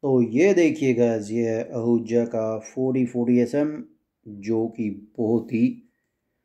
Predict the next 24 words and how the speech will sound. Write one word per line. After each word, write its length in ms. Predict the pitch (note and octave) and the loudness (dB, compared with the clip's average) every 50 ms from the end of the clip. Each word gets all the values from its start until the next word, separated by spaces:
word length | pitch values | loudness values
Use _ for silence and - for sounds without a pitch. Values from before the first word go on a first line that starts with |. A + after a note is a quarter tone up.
| _ _ _ _ _ | _ _ _ _ _
popular 440 | - A#2 A2+ A2 - B2+ C#3 C#3+ C#3 | -4 -4 -4 0 2 4 4 4 4
model 340 | C3 B2+ B2 B2+ C3+ C#3+ C#3+ | 4 2 2 4 4 4 4
है 320 | D3 E3 F3 - - - _ | 4 2 0 -2 -8 -16 _
और 280 | A#2 G#2+ G#2+ A2 G#2+ G#2 | -10 -6 -6 -6 -6 -6
जिसकी 320 | G#2+ A2 - - _ A#2 | -10 -14 -14 -10 _ -8
की 140 | G#2+ A2+ A2 | -6 -6 -8
बहुत 340 | G2 F#2+ G#2+ G#2 G#2+ G2+ G2 | -6 -6 -6 -6 -6 -8 -6
ज़्यादा 240 | - G#2 G2+ G#2 | -4 -4 -2 -2
demand 460 | G#2+ G2 - G2 G2 G2 G#2 A#2 B2 B2+ | -4 -4 -6 -6 -4 -2 0 0 2 2
भी 160 | C3 C#3 C#3+ | 2 4 4
है। 340 | D#3 D#3+ D#3+ D#3 - - - _ _ _ _ _ _ _ _ _ _ _ _ _ _ _ _ _ _ _ _ _ _ _ _ _ _ _ _ _ _ - | 4 4 2 -2 -8 -20 -20 _ _ _ _ _ _ _ _ _ _ _ _ _ _ _ _ _ _ _ _ _ _ _ _ _ _ _ _ _ _ -8
आप 200 | A#2 A2 G#2+ G2+ | -4 -4 -4 -2
मानोगे 460 | G2+ G#2 G#2+ A2+ B2 C3 C3+ B2+ C3 | -2 0 2 4 4 4 4 4 4
नहीं, 160 | C3+ C#3 C#3 | 4 2 2
इसकी 240 | C3 B2 - - C#3 | 0 -2 -4 -4 -6
प्री 300 | B2 - - B2 C3+ C#3+ | -6 -4 -2 2 2 2
बुकिंग 340 | C#3+ C3+ B2+ B2+ C#3+ C#3+ B2 | 2 0 -4 -2 -2 -4 0
चलती 340 | - C#3+ C#3+ C3 - C#3+ C#3+ | 2 2 2 2 0 2 4
है। 160 | D#3+ D#3+ D#3+ | 6 4 4
अ, 720 | E3 D#3+ - _ B2 A2 G#2+ G#2+ G#2+ G#2 G#2 G#2 G#2 G#2 | 2 -4 -10 _ -6 -6 -4 -4 -4 -4 -2 -2 -2 -4
ये 280 | G#2 G#2 G2+ G#2+ A2+ | -4 -4 -2 -2 0
भी 120 | A#2 A#2 A#2+ | 0 0 0
जो 160 | A2+ A#2 A#2 | 2 2 0
हमारे 520 | A2+ A2 A2 A2 G#2+ A2 A2+ A2+ A2 - | 2 0 0 0 2 2 0 0 -4 -8